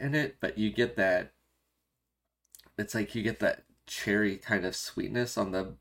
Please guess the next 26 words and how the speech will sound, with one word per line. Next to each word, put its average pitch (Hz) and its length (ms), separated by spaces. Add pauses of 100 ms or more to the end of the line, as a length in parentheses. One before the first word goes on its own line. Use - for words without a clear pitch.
(160)
back 92 300
taste 139 580
of 143 160
your 143 120
mouth. 147 500 (340)
So, - 440 (560)
um, 104 540
it 120 80
doesn't 127 300
have 110 280
that 92 360
motor 104 560
oil, 123 380
like, 95 360 (480)
feel, 110 400
like, 101 200
when 101 120
you 92 120
drink 95 340
an 92 80
imperial 87 640
stout 98 480
where 95 140
you're 85 160
just 92 180
like, 62 320